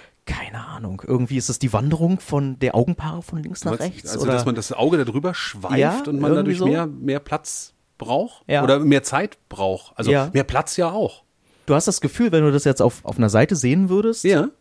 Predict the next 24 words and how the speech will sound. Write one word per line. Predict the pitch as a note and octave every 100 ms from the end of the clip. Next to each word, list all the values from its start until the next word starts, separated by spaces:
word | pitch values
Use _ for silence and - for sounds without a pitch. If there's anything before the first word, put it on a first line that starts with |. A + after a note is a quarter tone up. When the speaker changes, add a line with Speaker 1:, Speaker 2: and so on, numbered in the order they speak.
| -
Speaker 1:
dass | C3+ C3 - - _ _
der | B2+ B2+
Moment, | B2+ A#2+ C3+ G3 -
wo |
du | B2+ C3
wartest, | B2+ D#3+ F3 - _ -
irgendwie | C#3+ D#3+ C#3+
länger | C#3 B2+ C#3+ B2
erscheint. | A2 - G#2+ F#2+ F#2+ - - - -
Speaker 2:
Also | - C3
das | C#3 -
heißt | F#3+ -
ja, | D#3+
eigentlich | G#2 C#3 B3+ C4+ C#4+ D4+ - _ -
geht | F3+
es | F3+ - - _ _ _ _
bei | - A#2
Zeit | - - A2+ C#3+ B3+ - - -
im | C3 C3
Comic | - D3 G3 A3 - -
um | C3 B2
Raum. | F#2 G2+ G#2+ E2+ - _ _ -
Also | B2+ B2
Speaker 1:
Ja. | B2+